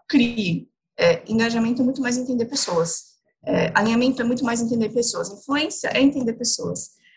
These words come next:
Então, se você não en-, é, se você não entender a motivação do seu time, se você não saber o que que faz com que eles queiram participar das coisas, né? O que que eles passam, o que que eles pensam, pra conseguir pensar, pra conseguir estra-,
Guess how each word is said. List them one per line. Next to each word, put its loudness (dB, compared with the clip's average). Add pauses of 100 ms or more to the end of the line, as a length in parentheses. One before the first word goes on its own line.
(160)
Então, 8
se 4
você -2
não -4
en-, 2
é, 0 (340)
se -2
você 0
não 2
entender 2
a 4
motivação -2
do 2
seu -8
time, -4
se -2
você -6
não -2
saber -6 (640)
o -6
que -4
que -4
faz 2
com 0
que -4
eles 0
queiram 0
participar -2
das -6
coisas, -2
né? -2
O -4
que -12
que -10
eles -2
passam, 6
o -12
que -18
que -10
eles -4
pensam, -4 (280)
pra 0
conseguir -2
pensar, -2 (300)
pra 0
conseguir -4
estra-, -2